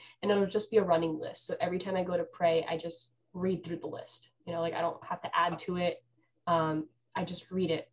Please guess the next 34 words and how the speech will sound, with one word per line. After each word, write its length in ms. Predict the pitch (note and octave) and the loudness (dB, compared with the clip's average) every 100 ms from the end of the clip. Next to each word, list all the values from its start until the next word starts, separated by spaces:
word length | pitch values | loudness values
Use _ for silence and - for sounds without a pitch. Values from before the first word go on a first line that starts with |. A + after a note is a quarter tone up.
| _ | _
you 120 | F#3 | -4
know, 120 | F3 | -4
the, 160 | E3+ F3 - | -4 -8 -4
some-, 220 | F#3+ F#3 | -4 -2
just 160 | F#3 | 0
something 200 | G#3+ G#3+ | 0 6
about 240 | A#3+ F#3 - | 6 6 2
saying 340 | E3+ E3+ E3+ | 2 2 2
it 100 | E3 | 2
out 220 | D#3+ - D#3+ | 0 0 0
loud 260 | D#3+ D#3+ | 0 2
or 100 | D#3+ | 0
saying 380 | D#3+ E3+ E3+ E3+ | 0 0 2 2
it 180 | E3 - - - _ | 0 -2 -14 -20 _
in 80 | F3 | 0
my 120 | D#3+ | 2
heart, 360 | D#3+ D#3+ D#3 D3 - _ - | 4 4 4 2 -6 _ -4
um, 360 | F3 E3 - - _ _ _ _ _ _ _ _ _ _ - - _ | -2 -2 -6 -12 _ _ _ _ _ _ _ _ _ _ -16 -16 _
makes 200 | A3 G#3+ | 6 6
me 100 | F#3 F3 | 4 -2
think 160 | E3 | -4
about 240 | - G2 F2+ | -4 -4 -4
it. 80 | - _ _ _ - | -8 _ _ _ 2
Um, 340 | G3+ F#3+ F3+ - | 4 6 4 2
and 100 | F#3 | 2
it 120 | G3+ - | 2 6
kind 260 | A#3 C#4+ | 8 8
of 140 | E4+ D#4 - _ _ _ _ _ - _ _ _ _ | 6 2 -4 _ _ _ _ _ -20 _ _ _ _
is 200 | A#3+ A3+ | 8 10
a, 60 | G#3+ - - - | 6 2 -8 2
also 340 | F#3+ G3 A#3 | 4 6 4
a 60 | A3 | 4
cool 280 | - F#3+ F#3+ | 2 0 4
way 280 | F3+ F3+ | 6 4